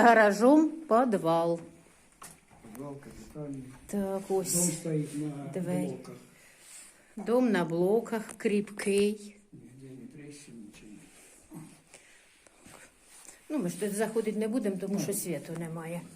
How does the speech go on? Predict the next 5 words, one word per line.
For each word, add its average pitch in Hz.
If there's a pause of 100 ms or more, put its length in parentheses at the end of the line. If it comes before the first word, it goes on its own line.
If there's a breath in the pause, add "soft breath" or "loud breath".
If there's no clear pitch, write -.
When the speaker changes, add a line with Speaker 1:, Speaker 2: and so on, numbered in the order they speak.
(560 loud breath)
Speaker 1:
Уже 175 (960 loud breath)
Speaker 2:
Ну, 135
Speaker 1:
кому 202
потрібно 220
буде. 190